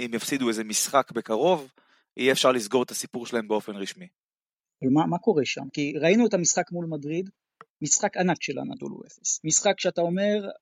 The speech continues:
Speaker 2: זהו, חזרו רשמית. באמת,
Speaker 1: משחק
Speaker 2: הצגה
Speaker 1: רשמי? אני לא יודע עד כמה רשמי, תראה, הם, הם נתנו הצגה, והכל
Speaker 2: לא, לא,
Speaker 1: הלך
Speaker 2: לא,
Speaker 1: שם
Speaker 2: זה
Speaker 1: ברבע
Speaker 2: מה שאני
Speaker 1: השלישי,
Speaker 2: אומר.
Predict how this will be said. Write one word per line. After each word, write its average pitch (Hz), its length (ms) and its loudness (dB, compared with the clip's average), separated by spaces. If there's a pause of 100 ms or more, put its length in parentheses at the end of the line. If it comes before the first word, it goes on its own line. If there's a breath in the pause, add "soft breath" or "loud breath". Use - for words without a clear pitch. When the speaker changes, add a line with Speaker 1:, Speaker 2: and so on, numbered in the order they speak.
Speaker 2:
זהו, 135 260 2 (160)
חזרו 175 500 2
רשמית. 208 460 2 (280)
באמת, - 400 -8
Speaker 1:
משחק 185 360 4
Speaker 2:
הצגה - 280 0 (140)
Speaker 1:
רשמי? 202 440 2
אני 147 180 0
לא 160 80 8
יודע 202 200 8
עד 160 100 0
כמה 151 240 2
רשמי, 135 400 -4
תראה, 117 420 0
הם, 107 100 -12
הם 113 140 -6
נתנו 143 280 2
הצגה, 127 500 6
והכל 107 340 0
Speaker 2:
לא, 302 240 8
לא, 185 80 8
Speaker 1:
הלך 160 200 6
Speaker 2:
לא, 220 60 2
Speaker 1:
שם 151 140 6
Speaker 2:
זה 185 80 -2
Speaker 1:
ברבע 139 180 6
Speaker 2:
מה 135 180 8
שאני 247 120 4
Speaker 1:
השלישי, 254 240 6
Speaker 2:
אומר. 135 120 -4